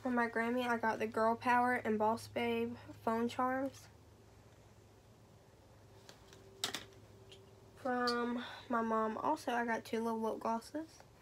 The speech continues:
from Ulta. From my friend Julia, I got this cute little iridescent, I think, bracelet. Um,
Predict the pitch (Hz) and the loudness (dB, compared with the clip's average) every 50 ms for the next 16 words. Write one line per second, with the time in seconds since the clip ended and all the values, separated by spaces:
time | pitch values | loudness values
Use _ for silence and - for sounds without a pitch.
0 | - - - - - - - - - - - - - - - - - - 262 - | -20 -20 -20 -20 -20 -20 -20 -20 -20 -20 -20 -20 -20 -20 -20 -14 -10 -8 -6 -4
1 | - - 226 220 - - 247 311 349 - - - - - - - - - - - | -4 -4 -4 -4 -4 -4 -6 -6 -6 -10 -12 -12 -12 -12 -14 -18 -20 -20 -20 -20
2 | - - - - - - - - - - - - - - - - - - - - | -20 -20 -20 -20 -20 -20 -20 -20 -20 -20 -20 -20 -20 -20 -20 -20 -20 -20 -20 -10
3 | - - 254 254 247 247 240 254 240 240 226 233 233 226 233 226 233 254 277 - | -4 0 2 2 2 2 2 0 0 0 0 0 -2 -2 -2 0 0 0 -2 -2
4 | 269 254 240 - 254 254 - - - 247 240 - 240 233 - - 233 233 226 226 | -2 -2 -4 -4 -4 -8 -10 -10 -8 -6 -4 -4 -4 -4 -4 -4 -4 -4 -2 -2
5 | 226 233 233 - - - 277 285 277 - 294 311 302 - - - - - - - | -2 -4 -4 -4 -4 -4 -2 -2 -2 -2 -2 -2 -4 -6 -8 -16 -20 -20 -20 -20
6 | - - - - - - - - - - - - - - - - - - - - | -20 -20 -20 -20 -20 -18 -18 -18 -18 -18 -20 -20 -20 -20 -18 -18 -18 -14 -12 -12
7 | 233 - - 240 247 247 - - 294 302 330 320 - - - - - - - - | -6 -2 0 0 0 -2 -4 -4 -4 -4 -4 -4 -6 -12 -18 -18 -20 -18 -18 -18
8 | - - - - - - - - - - - - - - - - - - - - | -18 -18 -18 -18 -20 -20 -20 -20 -20 -20 -20 -20 -20 -20 -20 -20 -20 -20 -20 -20
9 | - - - - - - - - - - - - - - - - - - - - | -20 -20 -20 -20 -20 -20 -20 -20 -20 -20 -18 -14 -14 -14 -14 -14 -16 -18 -20 -20
10 | - - - - - - 285 285 285 285 285 285 294 294 294 285 277 | -20 -20 -20 -10 -4 -2 0 2 2 2 2 0 0 -2 -4 -6 -8